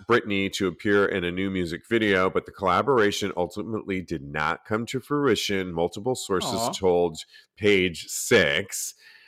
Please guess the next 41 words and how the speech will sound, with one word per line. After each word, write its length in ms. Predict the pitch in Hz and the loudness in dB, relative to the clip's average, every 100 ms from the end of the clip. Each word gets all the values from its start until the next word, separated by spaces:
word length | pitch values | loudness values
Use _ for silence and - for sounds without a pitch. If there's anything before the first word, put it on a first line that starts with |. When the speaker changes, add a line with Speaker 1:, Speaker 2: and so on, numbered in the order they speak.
| - - | -20 -6
Speaker 1:
She 240 | - 120 | 2 6
asked 320 | 123 139 - | 6 4 2
her, 320 | 156 143 143 | 6 8 8
but, 500 | 135 110 104 104 95 | 6 6 6 6 4
um, 440 | 110 107 107 107 104 | 4 6 4 0 4
there's 240 | 135 143 | 4 4
no, 140 | 151 151 | 4 0
nobody 560 | 135 127 147 160 185 | 0 0 2 4 4
had 220 | 156 127 - | 2 0 -2
comment 540 | 123 131 113 98 92 | 2 2 4 2 0
in 100 | 95 | -4
terms 260 | 90 101 92 | -2 -2 -4
from 200 | 98 90 | -6 -4
either 320 | 98 104 101 90 | 2 4 4 2
of 120 | 82 | 0
the 80 | 85 | -6
camps. 680 | - 104 92 82 85 82 - | -6 -2 0 0 -4 -8 -4
But 560 | 87 92 92 92 92 - - - | 2 4 6 4 2 0 -10 0
would 180 | 139 120 | 2 4
you 140 | 165 | 4
have 160 | 175 151 | 4 4
wanted 320 | 143 147 143 | 4 4 2
to, 160 | 151 139 | 4 6
I 100 | 139 | 6
guess 200 | 165 - | 4 2
the 100 | 113 | 2
be-, 100 | - | 4
at 220 | 123 120 | 2 2
best, 440 | 139 120 107 - - | 4 6 4 2 0
would 180 | 120 107 | 2 4
you 120 | 143 | 4
have 120 | 139 | 4
wanted 300 | 127 127 127 | 4 4 2
to 120 | - | -2
see 240 | 113 - 123 | -6 -2 -2
this 220 | 110 - | -2 -4
collaboration 920 | 123 117 117 104 101 110 107 120 120 | 0 4 4 2 2 2 0 -2 -2
between 460 | 113 - 104 101 101 _ _ _ _ _ - | -4 -6 -6 -6 -8 _ _ _ _ _ -2
Beyonce 720 | 90 90 101 - 107 107 104 | 0 2 0 0 2 2 2
and 160 | 87 80 | -2 -4
Britney? 640 | 95 - 101 107 110 117 | -2 -2 -2 -4 -2 -4